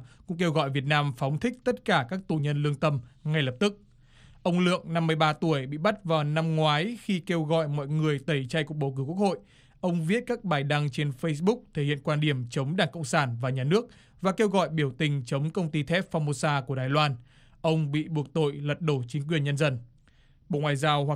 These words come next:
Kỳ nói, xu hướng gia tăng các vụ bắt giữ và các bản án khắc nghiệt đối với các nhà hoạt động ôn hòa ở Việt Nam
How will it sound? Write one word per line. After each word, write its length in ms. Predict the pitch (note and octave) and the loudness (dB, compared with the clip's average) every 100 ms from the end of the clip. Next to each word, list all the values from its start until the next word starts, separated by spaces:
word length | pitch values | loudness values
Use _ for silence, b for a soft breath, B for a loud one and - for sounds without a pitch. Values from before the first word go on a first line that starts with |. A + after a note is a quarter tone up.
| B2+ | -2
Kỳ 120 | C3+ | -2
nói, 400 | B2+ B2 C3 G3 - b b | 0 0 0 -2 -6 b b
xu 240 | - - G#3 | -6 0 2
hướng 200 | F3 E3+ | 2 2
gia 120 | F#3+ | 0
tăng 300 | E3 F#3 E3+ | 2 0 0
các 160 | A3 G#3 | -2 -4
vụ 120 | E3+ | -2
bắt 160 | G3+ | -2
giữ 380 | F#3 E3 F#3 A#3 | 0 0 0 0
và 60 | D#3 | -4
các 120 | G#3 G#3 | -6 0
bản 200 | D#3 C3 | 0 0
án 160 | C3+ | -4
khắc 180 | D#3+ G#3 | -4 0
nghiệt 220 | F#3+ D#3+ - | 0 0 -2
đối 260 | D3 C#3+ | -2 -2
với 220 | C3+ D3 C#3+ | 0 -2 0
các 160 | G#3+ | 0
nhà 140 | G3+ E3 | 0 0
hoạt 220 | C3+ D3 | 0 -2
động 140 | D3+ - | -4 -2
ôn 180 | E3+ D3+ | -2 0
hòa 380 | D3+ D3 C3 - | 2 2 0 -4
ở 120 | D3+ | -6
Việt 200 | B2+ C#3 | -4 -2
Nam 300 | C#3 D3 C3+ | 2 2 0